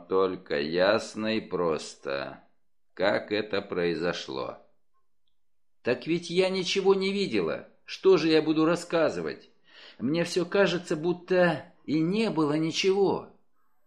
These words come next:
Вернулся он домой, как всегда, в половине седьмого. Он никогда не опаздывал.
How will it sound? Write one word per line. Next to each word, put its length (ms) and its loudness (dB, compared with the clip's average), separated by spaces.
Вернулся 720 -2
он 160 2
домой, 560 2
как 160 2
всегда, 800 0
в 140 -20
половине 480 2
седьмого. 840 -4
Он 220 0
никогда 420 0
не 120 0
опаздывал. 920 -2